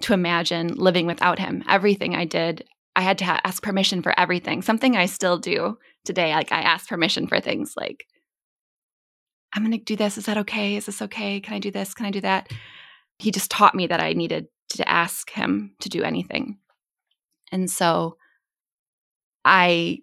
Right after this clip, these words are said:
thought I needed him to survive. I didn't know what my life would be without him. And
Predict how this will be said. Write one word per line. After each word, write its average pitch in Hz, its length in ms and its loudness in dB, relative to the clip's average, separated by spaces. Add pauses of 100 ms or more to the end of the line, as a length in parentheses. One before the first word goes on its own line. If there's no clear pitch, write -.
(120)
thought 190 300 8
I 180 120 0
needed 180 320 4
him 180 380 -2
to 196 100 -6
survive. - 500 0
I 170 140 4
didn't 185 260 2
know 180 260 4
what 170 240 2
my 165 120 2
life 165 200 -2
would 165 120 -6
be 165 100 -4
without 180 280 2
him. 165 140 0
And 165 260 -2